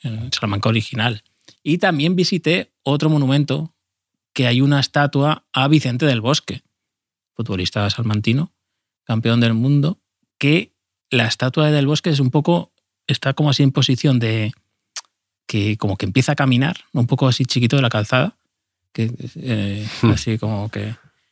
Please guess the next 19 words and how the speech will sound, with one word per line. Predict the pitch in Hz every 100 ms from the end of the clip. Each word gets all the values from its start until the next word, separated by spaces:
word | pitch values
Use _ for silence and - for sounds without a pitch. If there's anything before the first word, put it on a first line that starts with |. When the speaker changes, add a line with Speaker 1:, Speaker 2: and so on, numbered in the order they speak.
| _
Speaker 1:
que | - 110
va | 104 101 104 113
caminando, | - - 98 110 127 120
¿no? | 160 127
Y, |
y | 113 104 131 113
bueno, | 107 147
pues | 175 -
ahí | 101
está. | - 135 143
Speaker 2:
Mm. | - 95 95 95 _ - -
Speaker 1:
Eh, | 104 104
Unionistas, | - 147 120 135 139 - 175 - - _ _ _
que | 110
es | -
el | 120
equipo, | 113 123 - 117 127 _ _ _ _ _ _ _
eh, | 123 110 113 120 110 104
heredero, | 127 113 107 120 131 -